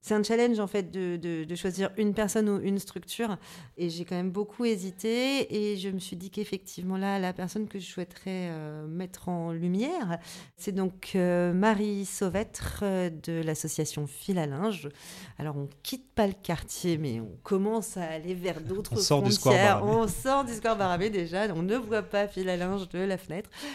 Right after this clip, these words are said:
Speaker 1: Marie, qui est donc directrice de Fil à linge depuis, alors je vais dire des conneries, elle va m'engueuler, mais je crois que c'est quatorze ans.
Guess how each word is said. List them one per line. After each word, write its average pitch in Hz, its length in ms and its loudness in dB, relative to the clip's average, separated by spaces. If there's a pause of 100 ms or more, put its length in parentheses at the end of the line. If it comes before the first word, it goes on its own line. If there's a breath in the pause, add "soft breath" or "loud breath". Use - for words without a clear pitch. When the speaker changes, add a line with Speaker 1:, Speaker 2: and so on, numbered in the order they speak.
(120 loud breath)
Speaker 1:
Marie, 202 480 0
qui - 80 -6
est 226 60 2
donc 196 220 -2
directrice 190 420 -8
de 185 80 -6
Fil 180 180 -8
à 175 60 0
linge 185 240 -2
depuis, 170 460 -6
alors 170 140 -2
je 156 60 -8
vais 165 60 -8
dire 175 140 -6
des 175 100 -8
conneries, 185 360 -4
elle 175 120 -4
va 170 80 -6
m'engueuler, 175 360 -4
mais 175 140 0 (380 loud breath)
je - 160 -8
crois - 260 -2
que 233 140 -2
c'est 202 180 -4
quatorze 180 540 -2
ans. 165 100 -2